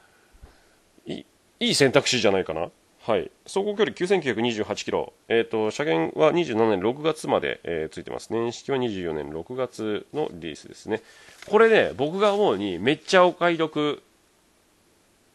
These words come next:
だと思います。はい。どうです？で、あのー、まあ、エフアイね、あの、中古でどうのって思うんですけども、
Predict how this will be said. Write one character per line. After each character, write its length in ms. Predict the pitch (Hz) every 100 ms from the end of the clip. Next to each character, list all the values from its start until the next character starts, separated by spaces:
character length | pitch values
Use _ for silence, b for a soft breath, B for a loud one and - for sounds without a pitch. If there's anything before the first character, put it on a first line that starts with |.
| _ _ _ _ _ -
だ 120 | 139
と 100 | 101
思 120 | 80
い 20 | 69
ま 160 | 64
す。 180 | - - _ _ _ - _
は 160 | - 85
い。 120 | - _ _ _ _ _ _ _ _ _ _ _ _ 98
ど 160 | 147
う 20 |
で 80 | 98
す？ 240 | - - - _ _ _ _ _ _ _ _ _ _ _ _ _ _ _ -
で、 320 | 101 101 95 -
あ 120 | 110
の 500 | 104 101 98 98 101
ー、 40 |
ま 100 | 156 95
あ、 40 |
エ 100 | 120
フ 200 | 139 196
ア 80 | 240
イ 400 | 98 80 73 - _ _ b b -
ね、 220 | 113 82 _
あ 80 | 85
の、 140 | 87
中 200 | 90 143
古 140 | 151 180
で 100 | 180
ど 120 | 202
う 40 |
の 100 | 147
っ 40 | 92
て 300 | - 78 - b b
思 240 | - 185 131
う 40 |
ん 60 | 82
で 80 |
す 100 | 82
け 100 | -
ど 100 | 85
も、 260 | 87 110 78